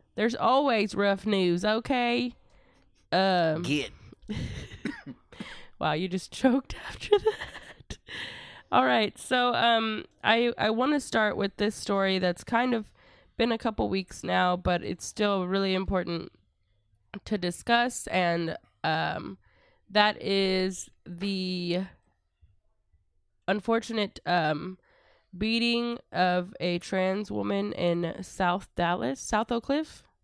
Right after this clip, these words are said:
Speaker 1: South, South Oak Cliff, sorry, more specifically. Um, and, um, I hate how not surprising this,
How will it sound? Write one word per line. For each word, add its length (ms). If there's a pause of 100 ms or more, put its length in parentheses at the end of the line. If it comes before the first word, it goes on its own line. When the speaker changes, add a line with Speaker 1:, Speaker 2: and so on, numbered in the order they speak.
Speaker 1:
South, 200 (260)
South 220
Oak 120
Cliff, 340
sorry, 380
more 160
specifically. 720 (580)
Um, 680 (1300)
and, 540
um, 640 (640)
I 140
hate 340
how 180
not 440
surprising 680
this, 360